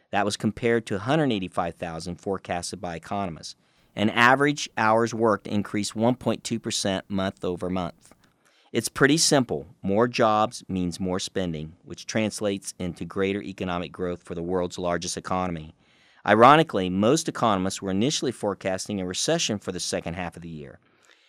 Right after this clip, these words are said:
and that may actually happen with the current Bloomberg probability of sixty-five percent. But the resiliency of the U S consumer may just keep recession at bay.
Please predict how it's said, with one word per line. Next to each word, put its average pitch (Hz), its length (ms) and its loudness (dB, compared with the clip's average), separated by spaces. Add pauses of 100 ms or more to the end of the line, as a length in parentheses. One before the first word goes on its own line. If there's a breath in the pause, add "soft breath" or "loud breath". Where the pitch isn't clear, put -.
(220 soft breath)
and 98 180 0
that 147 240 8
may 127 200 4
actually 113 460 -2
happen 104 520 -2
with 92 140 -8
the 98 80 -6
current 127 340 0
Bloomberg 107 460 0
probability 92 760 -2 (160)
of 87 160 -8
sixty-five 98 580 -4
percent. - 480 -6 (380 soft breath)
But 110 140 -2
the 117 80 4
resiliency 110 960 2
of 92 100 -8
the 95 80 -8
U 117 220 2
S 127 120 0
consumer 123 460 -2
may 92 180 0
just 113 280 -6
keep - 240 -10
recession 98 480 -2
at 78 160 -8
bay. 87 400 -6